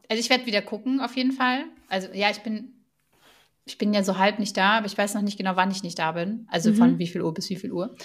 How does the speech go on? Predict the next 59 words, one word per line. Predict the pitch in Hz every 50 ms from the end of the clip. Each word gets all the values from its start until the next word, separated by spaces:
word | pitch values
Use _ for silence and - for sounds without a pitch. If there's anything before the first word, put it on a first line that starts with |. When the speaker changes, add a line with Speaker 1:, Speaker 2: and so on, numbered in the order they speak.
| - - -
Speaker 2:
Man | - 214 220
muss | 220 226 -
ja | 254
Speaker 1:
Aber, | 240 208
Speaker 2:
nicht | 165 170
exakt | 185 - - - 202 165 165
Speaker 1:
ähm, | 160
Speaker 2:
um | 175
siebzehn | 170 175 165 - - 185
Uhr | 170 170
gucken, | - - 160 - 170
man | 165 165
kann's | 165 - 170 165 - -
ja | -
auch | 165
ein | 175
bisschen | 175 165 - 175 156
spä-, | - - - -
also | 180 160 175 170 170 185 - _ _ _ _ _ _ _ _ _
ist | - -
ja | - 160 160
wurscht. | 170 175 180 - - - _ _ _ _ _ _ _ _ _ _ _ _ _ _ _ _ _ _ _ _ _ _ _ -
Speaker 1:
Ja. | 311 262 170 147 - - - _ _ _ _ _
Speaker 2:
Also | - 226 220
du | 214
kannst | - 277 285 294 320
Speaker 1:
Ich | 285
Speaker 2:
natürlich | 240 262 247
Speaker 1:
werd | 247 208
auf | 190 196
Speaker 2:
live | 240
Speaker 1:
jeden | 226 -
Fall | 214 220
Speaker 2:
gucken. | 214 196 196 196 185 170
Speaker 1:
gucken. | - - - - _
Speaker 2:
Ja, | 294 285 247 196 185 202 - - _ _
schön. | - - - - 311 262 208 202 202 - - - - 285 - 262
Aber, | 220 220 208 202 - -
äh, | 208 220 220 -
ihr | 247
müsst | 247 277 302 - -
halt | 254 226 220
nicht | 233 226 -
live | 226 208 220 220
dabei | - 220 202 190 196 214
sein, | 220 220 208
der, | 196 190 185
der | 180 - 185 180
Stream | 180 - - - 190 190 185 180 -
ist | 180 -
auch | - 165 -
danach | 165 175 180 175 165
noch | 180 165 -
verfügbar. | - - 165 - - 175 - - - - - 170 - - - _ _ _ _ _
Das | - 170 - -
wollte | - -
ich | -
noch | - - -
sagen. | - - - - 180 180